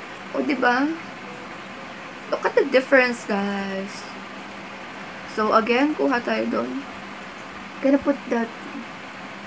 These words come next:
Ayan, ha, guys. Ang konti lang yan, ha. Spread it all the way. Diba, guys? Alam na alam mo na maganda yung product,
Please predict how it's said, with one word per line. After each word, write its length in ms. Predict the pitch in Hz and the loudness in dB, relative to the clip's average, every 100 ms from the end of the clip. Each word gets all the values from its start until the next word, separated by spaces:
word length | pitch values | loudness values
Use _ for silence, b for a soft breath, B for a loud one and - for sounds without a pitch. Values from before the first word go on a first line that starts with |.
| - - - | -12 -12 -4
Ayan, 320 | 214 233 285 | 4 8 10
ha, 160 | 247 247 226 | 12 10 8
guys. 280 | 214 214 269 | 6 4 2
Ang 120 | 269 | 4
konti 280 | 240 254 240 | 4 6 8
lang 240 | 240 247 | 8 6
yan, 160 | 208 208 | 0 0
ha. 120 | 208 233 - - - - - - - - - | -2 -6 -12 -12 -12 -12 -12 -12 -12 -10 -10
Spread 400 | - - 240 240 | 0 6 8 8
it 120 | 226 | 4
all 320 | - 202 214 208 | 2 4 4 4
the 120 | 190 | 2
way. 400 | 196 185 185 170 170 - - - - - - - - - - - - - - - - - - - - - - - - - - - - - - | 2 0 -2 -6 -10 -12 -12 -12 -12 -12 -12 -12 -12 -12 -12 -12 -12 -12 -12 -12 -12 -12 -12 -12 -12 -10 -12 -12 -12 -12 -12 -12 -12 -2 2
Diba, 280 | 269 330 | 6 8
guys? 640 | 302 320 320 320 339 330 - - - | 10 10 10 8 6 4 -4 -10 0
Alam 200 | 302 330 | 8 10
na 80 | 339 | 12
alam 200 | 339 330 | 12 12
mo 80 | 320 | 10
na 80 | 311 | 10
maganda 320 | 294 294 269 | 10 10 10
yung 160 | 285 | 8
product, 480 | 277 240 226 240 - | 8 8 8 4 2